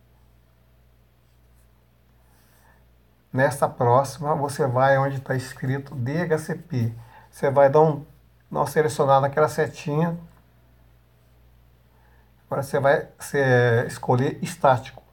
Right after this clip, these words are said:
Aí vai aparecer o seu I P, o gateway, vai aparecer o D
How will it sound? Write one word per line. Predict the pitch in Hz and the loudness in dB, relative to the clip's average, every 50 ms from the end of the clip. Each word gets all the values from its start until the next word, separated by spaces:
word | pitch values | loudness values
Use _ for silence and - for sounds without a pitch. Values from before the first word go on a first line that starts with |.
| _ _ _ _ _ _ _ _ _ _ _ _ _ _ _ _ _ _ _ _ _ _ _ _ _ _ _ _ _ _ _ _ _ _ _ _ _ _ _ _ _ _ _ _ _ _ _ _ _ _ _ _ - | _ _ _ _ _ _ _ _ _ _ _ _ _ _ _ _ _ _ _ _ _ _ _ _ _ _ _ _ _ _ _ _ _ _ _ _ _ _ _ _ _ _ _ _ _ _ _ _ _ _ _ _ -2
Aí | 123 123 | 0 2
vai | 120 135 | 4 4
aparecer | 127 120 143 131 127 120 117 - - | 4 4 4 2 2 0 -2 -2 0
o | 127 123 | 0 0
seu | 123 - 139 | 0 0 0
I | 127 123 | 0 0
P, | 123 127 - 156 156 165 165 156 151 143 151 - | -2 -2 0 2 2 4 6 6 6 4 2 0
o | 131 | -2
gateway, | 123 127 131 123 117 120 120 131 143 147 156 160 160 160 160 160 - _ _ _ _ _ - _ _ _ _ _ _ _ _ | -2 0 0 0 0 0 0 0 0 0 0 0 0 -2 -4 -8 -12 _ _ _ _ _ -20 _ _ _ _ _ _ _ _
vai | - 139 131 | -6 -6 -6
aparecer | 131 - 135 131 139 127 - - - - 143 135 135 131 131 127 127 120 120 | -2 -2 0 0 0 -2 -4 -8 -8 -6 -4 -2 0 0 2 2 2 2 2
o | 120 113 | 0 0
D | 110 117 | 0 -2